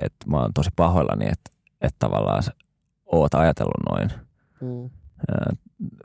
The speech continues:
Speaker 1: ja se johtuu just siitä tavallaan sisäistetystä rasismista.
Speaker 2: Mm.
Speaker 1: Äh, koska m-, mä saan myös kiinni siitä, että, että tavallaan kyllä mäkin jaan noi ajatukset siitä, miten niinku esimerkiksi...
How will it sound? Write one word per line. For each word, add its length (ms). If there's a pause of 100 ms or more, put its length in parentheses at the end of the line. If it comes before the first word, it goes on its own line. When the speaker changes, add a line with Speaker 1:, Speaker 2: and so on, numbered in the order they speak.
Speaker 1:
ja 100
se 160
johtuu 340
just 200
siitä 180
tavallaan 320
sisäistetystä 680
rasismista. 680 (340)
Speaker 2:
Mm. 320 (560)
Speaker 1:
Äh, 640 (200)
koska 280
m-, 40 (600)
mä 100
saan 240
myös 240
kiinni 220
siitä, 360
että, 140 (160)
että 140
tavallaan 240
kyllä 160
mäkin 420 (1300)
jaan 320
noi 220
ajatukset 500
siitä, 260
miten 280
niinku 220
esimerkiksi... 640